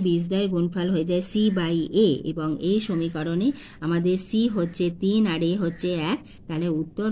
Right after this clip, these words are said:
হবে অপশন সি এরটা, উত্তর থ্রি। এরপরে আমাদের জ্যামিতি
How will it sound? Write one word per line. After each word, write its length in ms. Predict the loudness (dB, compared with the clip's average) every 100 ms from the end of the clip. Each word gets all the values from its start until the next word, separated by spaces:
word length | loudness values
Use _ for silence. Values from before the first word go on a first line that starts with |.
| -2
হবে 240 | -2 -2 -2 -4 -12 -20 -20 -16 -10 -6
অপশন 320 | -6 -2 0 0 -2
সি 140 | 2 4 4
এরটা, 300 | 0 -4 -4 -6 -12 -20 -20 -20 -20 -20 -20 -20 -20 -20 -20 -18 -4 -4
উত্তর 260 | 2 2 2 -2
থ্রি। 200 | -6 -4 -6 -14 -20 -20 -20 -20 -10 0 0
এরপরে 280 | 2 2 2
আমাদের 260 | 2 4 4 4
জ্যামিতি 380 | 2 2 2